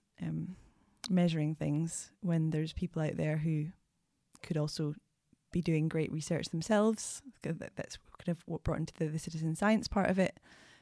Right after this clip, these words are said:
but, um, also just wanting to get a better grasp of, of the human aspect of the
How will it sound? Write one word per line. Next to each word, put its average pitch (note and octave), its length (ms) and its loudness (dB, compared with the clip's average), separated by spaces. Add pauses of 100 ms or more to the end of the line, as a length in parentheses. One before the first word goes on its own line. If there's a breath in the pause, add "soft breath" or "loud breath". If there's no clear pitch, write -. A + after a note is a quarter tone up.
(120)
but, E3+ 180 2
um, D#3+ 240 2
also D#3+ 260 0
just E3 180 -4
wanting E3 200 0
to - 80 -10
get - 160 -2
a E3 40 -8
better - 220 -2
grasp D#3+ 440 -2
of, D#3+ 280 -4
of F3 140 -6
the E3 60 0
human E3+ 280 0
aspect - 600 -4
of E3 160 -8
the F3 180 -4